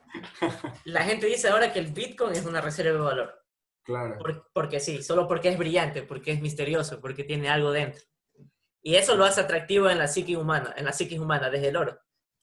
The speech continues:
Speaker 1: Entonces, ese, ese es el, el, el, el va-, el, el verdadero valor del Bitcoin. Pero realmente, para mí, yo como lo veo, va a seguir subiendo, pero como moneda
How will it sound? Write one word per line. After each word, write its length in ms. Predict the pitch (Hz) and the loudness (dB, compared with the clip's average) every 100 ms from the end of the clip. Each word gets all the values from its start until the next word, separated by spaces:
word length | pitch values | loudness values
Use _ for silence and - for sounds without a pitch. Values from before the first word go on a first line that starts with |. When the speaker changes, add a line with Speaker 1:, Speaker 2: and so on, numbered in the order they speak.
| _ _ | _ _
Speaker 1:
Entonces, 840 | - - 139 139 131 127 - - _ _ _ _ _ - | -14 -6 -4 0 -2 -4 -16 -18 _ _ _ _ _ 2
ese, 340 | - 294 - | 4 4 2
ese 200 | 220 254 | 0 0
es 60 | 240 | 0
el, 120 | 214 - | 0 2
el, 240 | 156 135 143 | 0 0 -4
el, 220 | 131 - | -6 -8
el 140 | 135 131 | -8 -6
va-, 120 | - | -4
el, 320 | 139 123 - _ _ _ _ - | -6 -8 -14 _ _ _ _ -4
el 220 | 143 143 | -2 -2
verdadero 420 | 139 147 139 156 | 2 4 6 4
valor 320 | 151 135 143 139 | 2 2 2 0
del 200 | 127 117 | -2 -4
Bitcoin. 400 | 139 - 113 - | -10 -8 -10 -4
Pero 180 | 135 127 | -2 0
realmente, 800 | 147 147 170 165 160 - - _ _ _ _ | 0 0 -4 0 0 0 -10 _ _ _ _
para 180 | 160 147 | 2 4
mí, 200 | 156 185 | 4 2
yo 180 | 156 165 | 4 2
como 220 | 185 175 | 4 2
lo 120 | 170 151 | 2 2
veo, 360 | 196 247 - - _ _ _ _ _ - | 4 2 -2 -12 _ _ _ _ _ 0
va 140 | 147 | 2
a 20 | |
seguir 260 | 165 180 180 | 2 0 -4
subiendo, 560 | 165 156 147 160 135 - _ _ _ _ _ _ _ _ _ _ _ _ - | -4 -2 -2 -2 -4 -8 _ _ _ _ _ _ _ _ _ _ _ _ -4
pero 580 | 165 160 160 156 - - | -2 0 2 2 0 0
como 240 | 165 151 | 0 0
moneda 640 | 135 139 214 180 139 151 | -2 2 4 4 2 -2